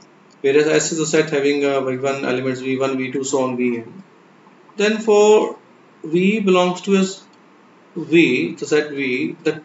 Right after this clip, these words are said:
kth coordinate of V is given by the inner product of a V, comma, V K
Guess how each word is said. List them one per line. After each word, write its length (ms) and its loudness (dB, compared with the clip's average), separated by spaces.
kth 440 4
coordinate 800 4
of 540 0
V 560 2
is 180 -8
given 380 2
by 420 2
the 140 0
inner 180 0
product 380 0
of 100 0
a 100 0
V, 200 -4
comma, 300 -4
V 180 -8
K 420 -6